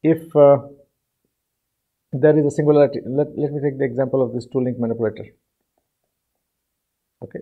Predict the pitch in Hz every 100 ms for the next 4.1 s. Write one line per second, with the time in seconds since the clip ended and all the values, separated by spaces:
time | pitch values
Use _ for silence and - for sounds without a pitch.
0 | - 113 117 117 - 131 127 - 113 113
1 | 113 _ _ _ - 143 135 160 165 180
2 | 180 156 123 151 151 135 131 127 120 113
3 | 98 101 98 - _ _ - 120 117 117
4 | 117